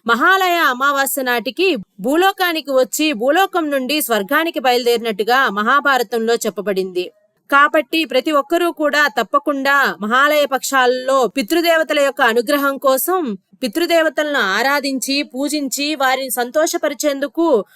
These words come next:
పిండ ప్రదానాలు, వస్తుదానాలు, అన్నదానాలు చేస్తే అందరికీ శుభమే కలుగుతుంది. పితృదేవతల అనుగ్రహం ఉంటే మనకన్నీ లభించినట్లే.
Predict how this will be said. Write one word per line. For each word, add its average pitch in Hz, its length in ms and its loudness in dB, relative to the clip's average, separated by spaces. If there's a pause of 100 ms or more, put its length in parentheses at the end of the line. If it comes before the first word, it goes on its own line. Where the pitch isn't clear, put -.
(180)
పిండ 277 180 0
ప్రదానాలు, 277 840 2
వస్తుదానాలు, 269 840 2
అన్నదానాలు 277 840 2 (400)
చేస్తే 381 400 2 (140)
అందరికీ 339 580 2
శుభమే 277 380 -2
కలుగుతుంది. 202 640 -2 (220)
పితృదేవతల 359 680 0
అనుగ్రహం 277 480 -2
ఉంటే 269 380 0
మనకన్నీ 247 540 -2
లభించినట్లే. 214 800 -4